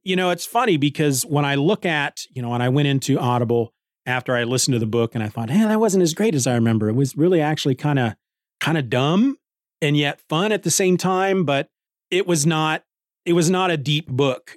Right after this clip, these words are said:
And so I started looking through the reviews, and that seems to be kind of the consensus. It's like you get one of two types of reviews. There's the people who, like me, read it when they were kids, uh, and still love it, or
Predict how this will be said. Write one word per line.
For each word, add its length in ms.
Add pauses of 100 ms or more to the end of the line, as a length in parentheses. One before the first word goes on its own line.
And 180
so 140
I 80
started 260
looking 340
through 220
the 80
reviews, 720
and 180
that 160
seems 300
to 80
be 120
kind 320
of 140
the 260 (140)
consensus. 680 (400)
It's 140
like 200
you 60
get 180
one 220
of 160
two 160
types 340
of 80
reviews. 480
There's 260
the 80
people 440
who, 360 (440)
like 280
me, 440
read 240
it 100
when 120
they 140
were 120
kids, 600 (440)
uh, 480
and 520
still 500
love 220
it, 300 (440)
or 580